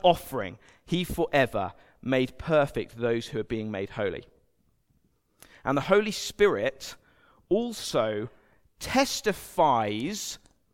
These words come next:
present tense, that this is so. For he says, present tense,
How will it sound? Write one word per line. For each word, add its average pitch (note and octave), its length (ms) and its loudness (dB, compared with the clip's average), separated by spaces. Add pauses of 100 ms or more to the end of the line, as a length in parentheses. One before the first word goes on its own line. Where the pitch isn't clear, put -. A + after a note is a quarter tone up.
(160)
present D#3 380 2
tense, - 540 -8 (1080)
that C#3+ 180 4
this D3+ 200 -4
is D3 80 -4
so. D#3 280 4
For F3+ 220 0
he - 180 -4
says, F#3 1120 2 (680)
present G3+ 440 0
tense, - 600 0